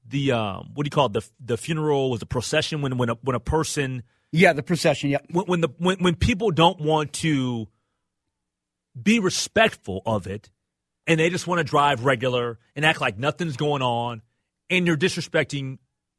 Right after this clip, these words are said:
Speaker 1: a family, a community, and the person that's passed on. I hate, I just hate that. And, um, typically where you see people paying attention to it and respecting it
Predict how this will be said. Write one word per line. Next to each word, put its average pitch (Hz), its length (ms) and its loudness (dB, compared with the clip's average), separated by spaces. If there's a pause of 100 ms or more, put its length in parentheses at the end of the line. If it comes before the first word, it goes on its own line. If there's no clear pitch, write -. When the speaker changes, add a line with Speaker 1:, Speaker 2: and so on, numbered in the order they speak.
(320)
Speaker 1:
a 151 80 4
family, 160 580 0
a 127 100 -8
community, 139 580 -4 (180)
and 139 100 -4
the 131 60 -2
person 147 280 0
that's 123 180 -2
passed 101 360 -2
on. - 220 -14
I 160 100 4
hate, 165 200 -2
I 160 100 4
just 160 200 -6
hate 147 200 -6
that. 82 220 -16 (500)
And, 143 420 0 (600)
um, 131 360 -2 (420)
typically 220 420 0
where 160 160 2
you 160 100 -2
see - 360 -4
people 160 420 -4
paying 220 420 -6
attention 104 360 -6
to 87 200 -14
it - 140 -14 (720)
and 175 160 -2
respecting 175 600 -2
it 123 180 -6